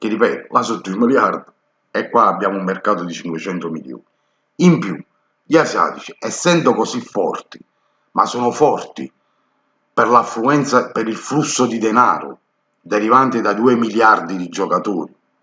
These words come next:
vabbè, eh, eh, che apportano capitali, eh, a questi siti. Questi siti fan-, sono diventati anche negli anni, eh, come dire,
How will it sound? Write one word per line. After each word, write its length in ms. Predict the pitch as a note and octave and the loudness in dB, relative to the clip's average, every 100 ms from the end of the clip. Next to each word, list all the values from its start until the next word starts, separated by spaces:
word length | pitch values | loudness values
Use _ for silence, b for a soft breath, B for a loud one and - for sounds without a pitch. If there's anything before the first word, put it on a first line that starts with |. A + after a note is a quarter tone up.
| _ _ _ _ _ | _ _ _ _ _
vabbè, 400 | E2+ G2 F2+ - _ _ _ _ _ _ _ _ - | -4 -2 -4 -8 _ _ _ _ _ _ _ _ -8
eh, 120 | F#2 | -4
eh, 840 | F#2 F2+ E2+ - F2 E2 D#2+ D#2+ - _ _ | -2 -2 -4 -6 -4 -4 -4 -8 -14 _ _
che 120 | A#2 | -2
apportano 580 | G#2 A#2+ A2+ - G#2 G#2 | 0 2 0 0 -4 0
capitali, 640 | G2 F#2+ G2 A2+ G2 E2 E2 - _ - | 0 0 2 6 6 4 -4 -14 _ -20
eh, 300 | A#1 G1+ G1+ _ _ _ _ _ _ _ _ _ _ _ _ _ _ _ | -18 -20 _ _ _ _ _ _ _ _ _ _ _ _ _ _ _ _
a 140 | - | -10
questi 320 | - F2+ - D3 | -8 -8 -6 -6
siti. 420 | F#2+ D#2+ - B1 _ _ _ _ _ _ _ _ _ _ _ _ _ _ A#2+ _ _ _ _ _ _ _ _ _ | -8 -10 -14 -20 _ _ _ _ _ _ _ _ _ _ _ _ _ _ _ _ _ _ _ _ _ _ _ _
Questi 280 | E3+ - D3+ | 0 0 -2
siti 280 | A2+ F#2 | -4 -8
fan-, 320 | F#2+ A#2+ A#2+ A#2 | 0 2 2 0
sono 240 | C3 C3+ | 0 2
diventati 580 | C3 C3+ A2 F2+ E2 A#2+ | 4 2 4 2 4 2
anche 320 | G#2 E2 F2+ | 4 2 -4
negli 220 | F#2+ F#2+ | -8 0
anni, 500 | G#2 - F2+ F2+ F#2 - _ _ _ _ _ _ _ _ _ - _ _ _ _ _ _ _ _ - | 2 2 -2 -12 -12 -16 _ _ _ _ _ _ _ _ _ -20 _ _ _ _ _ _ _ _ -6
eh, 240 | F#2+ F2 | -2 -2
come 220 | - A#2+ G#2 | 0 -2 -2
dire, 520 | F2+ D#2+ E2+ E2 | -4 -4 -4 -6